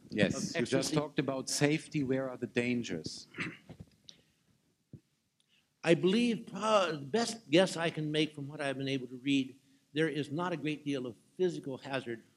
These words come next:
Speaker 2: from ecstasy as such. But there is, I believe, a very real hazard of falling into a pattern of use that has become a ritual to the individual and robs him of the choice of continuing.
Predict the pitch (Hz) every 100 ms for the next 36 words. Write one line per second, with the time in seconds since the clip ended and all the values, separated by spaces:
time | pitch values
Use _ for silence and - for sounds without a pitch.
0 | _ 135 127 139 - 127 - 110 113 _
1 | 143 151 - 113 - - _ _ _ _
2 | _ _ 139 135 151 175 165 - - 143
3 | 165 143 139 135 117 117 139 131 123 151
4 | 185 147 131 127 117 110 - 160 147 123
5 | 131 - 123 - 156 151 147 123 123 -
6 | _ - 127 123 160 170 - - _ _
7 | - 127 123 139 117 131 - 160 135 131
8 | 123 139 170 - 156 135 135 _ _ -
9 | 135 139 147 131 120 190 175 180 170 165
10 | - _ _ - 147 135 147 160 135 143
11 | 143 113 117 - - 160 139 - 113 -
12 | 123 - 143 135 117 113